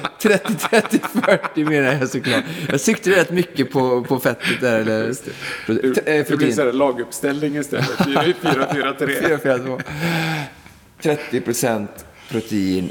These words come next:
Speaker 1: trettio procent fett, fyrtio procent kolhydrater.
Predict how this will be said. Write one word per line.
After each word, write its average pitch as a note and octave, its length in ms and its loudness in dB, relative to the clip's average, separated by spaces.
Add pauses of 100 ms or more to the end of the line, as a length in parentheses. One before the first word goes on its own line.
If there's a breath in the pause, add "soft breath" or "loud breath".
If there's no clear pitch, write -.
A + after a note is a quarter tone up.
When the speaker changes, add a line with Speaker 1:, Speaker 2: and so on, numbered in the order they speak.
(100)
Speaker 1:
trettio G#2+ 260 -4
procent F2+ 280 -6
fett, - 560 -8
fyrtio - 380 -12
procent G2+ 340 -12
kolhydrater. - 540 -10